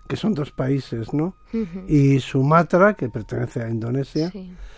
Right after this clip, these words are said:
Speaker 1: eh, pues nos parece que están como muy lejos y un poco olvidados, ¿no? Los orangutanes.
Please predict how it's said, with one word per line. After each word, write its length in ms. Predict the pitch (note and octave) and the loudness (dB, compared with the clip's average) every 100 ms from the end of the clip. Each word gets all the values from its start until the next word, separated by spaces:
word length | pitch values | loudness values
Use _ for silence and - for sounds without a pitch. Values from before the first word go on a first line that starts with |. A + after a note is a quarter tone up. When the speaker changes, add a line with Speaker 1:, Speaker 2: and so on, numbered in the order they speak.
| - - - - | -20 -20 -12 0
Speaker 1:
eh, 220 | D3 C#3 | 4 4
pues 240 | - C3+ | 2 0
nos 160 | C3+ B2+ | 2 0
parece 360 | - C3 - D3 | 0 0 0 0
que 120 | C#3+ | 0
están 360 | - D3 C#3+ | -2 -2 0
como 440 | C#3 C3 B2+ B2+ B2 | 0 -2 0 2 2
muy 240 | B2 C3+ | 2 0
lejos 480 | C3+ D3 - D#3 - | 0 -2 -2 -2 0
y 40 | |
un 100 | C3+ | -2
poco 540 | B2+ D3 D3 C#3+ C3 C3 - - - - | -2 -4 -2 -2 -2 -6 -10 -20 -20 -14
olvidados, 760 | - B2 A#2 A#2+ F3 D3+ A#2 C3+ | -4 0 2 4 4 4 0 -2
¿no? 200 | E3 G3 | -2 -2
Los 200 | C3 C#3 | -4 -4
orangutanes. 580 | C3 B2+ C3 F#3 C#3+ | -2 -2 2 2 0